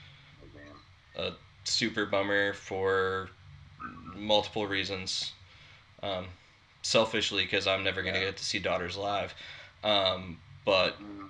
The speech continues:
Speaker 2: more so because it's an awful <laughs> situation, um, that she had to live
Speaker 1: Yeah.
Speaker 2: through. But th-, there's also a lot of, apparently she was living in, uh, central Pennsylvania for parts of it, so there's, like, references to Centralia,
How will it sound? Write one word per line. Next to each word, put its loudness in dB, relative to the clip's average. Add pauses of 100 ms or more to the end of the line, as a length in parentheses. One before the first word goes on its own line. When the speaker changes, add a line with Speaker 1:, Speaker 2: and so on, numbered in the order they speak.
(100)
Speaker 2:
more 4
so 4
because 2
it's 0
an -2
awful 0
<laughs> 6
situation, 4 (560)
um, 0 (320)
that 2
she 0
had 0
to -6
live -4
Speaker 1:
Yeah. -12
Speaker 2:
through. -4
But 0
th-, 2
there's 4
also 6
a 6
lot 8
of, -2
apparently 2
she 0
was -2
living 2
in, -2
uh, -4 (1500)
central 0
Pennsylvania 2
for -4
parts 2
of -2
it, 2
so 0
there's, 2
like, 2
references 0
to -6
Centralia, 0